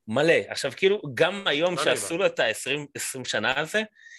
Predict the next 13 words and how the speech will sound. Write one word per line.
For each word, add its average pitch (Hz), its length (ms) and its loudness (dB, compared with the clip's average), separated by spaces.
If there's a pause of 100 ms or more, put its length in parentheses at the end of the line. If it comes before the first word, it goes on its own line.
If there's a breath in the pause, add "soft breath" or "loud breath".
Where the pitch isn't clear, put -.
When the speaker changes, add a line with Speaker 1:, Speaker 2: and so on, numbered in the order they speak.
(720 loud breath)
Speaker 1:
כל 185 240 2
הזמן 190 140 0
אמרתי 170 300 0
לעצמי, 147 280 -4
"קח - 300 0
בחשבון 156 560 -2
שהוא 131 160 -2
יכול 151 200 0
לעשות 151 240 -4
על 135 100 -2
רידל 143 200 -2
הילטרן 127 340 0
עכשיו." 95 200 -10